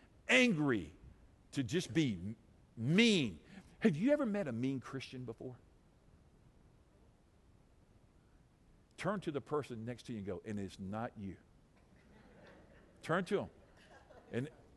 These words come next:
and some of you look back at me and went, "I'm not supposed to lie in church." Okay, well, y'all, y'all can deal with that over a cup of coffee or some lunch today. And I mean, can you imagine saying, "Man, it's you. You're, you're the mean one."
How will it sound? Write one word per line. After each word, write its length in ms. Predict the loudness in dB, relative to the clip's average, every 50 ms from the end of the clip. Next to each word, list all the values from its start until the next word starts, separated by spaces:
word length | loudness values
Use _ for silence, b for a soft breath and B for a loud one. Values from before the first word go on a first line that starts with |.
| -12 -8
and 120 | -6 -4
some 200 | -2 -2 0 2
of 100 | 2 2
you 100 | 2 4
look 200 | 6 6 4 6
back 240 | 6 4 4 4 4
at 100 | 0 0
me 60 | 0
and 80 | -2 0
went, 160 | 0 0 -2 -4 -8 -20 -20 -20 -20 -20 -20 -14 -8
"I'm 180 | -6 -6 -2 0
not 220 | 2 0 0 0
supposed 480 | -6 -12 -12 -10 -6 -6 -6 -6 -6 -6
to 100 | -4 -4
lie 340 | -2 -2 -2 -2 -2 -4 -6 -10 -12 -16 -20 -20 -20 -20 -16 -10
in 120 | -8 -8 -6
church." 240 | -2 -2 -2 -2 -2 -8 -18 -20 -20 -20 -20 -20 -20 -20 -8 -2
Okay, 220 | -2 0 0 0
well, 140 | 0 2 4
y'all, 200 | 6 6 6 6
y'all 180 | 6 6 4 4
can 160 | 4 0 -2
deal 180 | 0 0 2 2
with 80 | 4
that 160 | 4 4 4
over 340 | 4 4 4 4 2 0 0 B B B B B
a 60 | B -4
cup 240 | 0 0 0 0
of 80 | 0 -4
coffee 460 | 0 2 4 4 4 2 0 -2 -2
or 100 | -2 -2
some 220 | -2 -4 -4 -2 -2
lunch 400 | -2 -2 -2 -4 -8 -12 -18 -20 -10 -4
today. 560 | -4 -2 0 0 2 2 2 2 2 2 0
And 120 | 0 -4 -8 b b b b b b b b b b b b
I 60 | 2
mean, 120 | 2 4
can 120 | 4 4 4
you 80 | 4
imagine 340 | 6 8 8 8 8 6 4
saying, 140 | 2 2 2
"Man, 220 | 4 4 2 2
it's 160 | 2 2 0
you. 260 | 0 0 2 4 4 4
You're, 300 | 4 4 4 2 2 2 -2 -4 B
you're 180 | 2 2 4 4
the 100 | 4 4
mean 340 | 4 6 6 4 4 4 4
one." 180 | 2 2 0